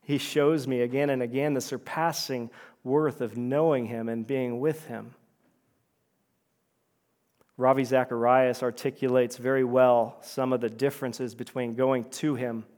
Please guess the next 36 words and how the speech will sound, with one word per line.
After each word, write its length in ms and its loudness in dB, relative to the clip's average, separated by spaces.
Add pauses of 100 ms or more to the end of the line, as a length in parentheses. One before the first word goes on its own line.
(680)
and 160 -6
being 260 2
with 280 -2
him. 240 -8 (1600)
He 80 -8
says 320 -2
this, 240 -4
he 80 -8
says, 260 -4
"I 100 0
came 380 -2
to 140 -6
him 240 -6
because 340 -4
I 100 0
did 200 -6
not 220 -2
know 220 2
which 340 -4
way 240 0
to 120 -10
turn. 500 -6 (1600)
I 40 -2
remained 540 0
with 240 0
him 200 -2
because 320 -4
there 160 0
is 140 -4
no 160 0
other 180 0
way 220 0
I 160 -2
wish 400 -4
to 100 -10
turn. 380 -10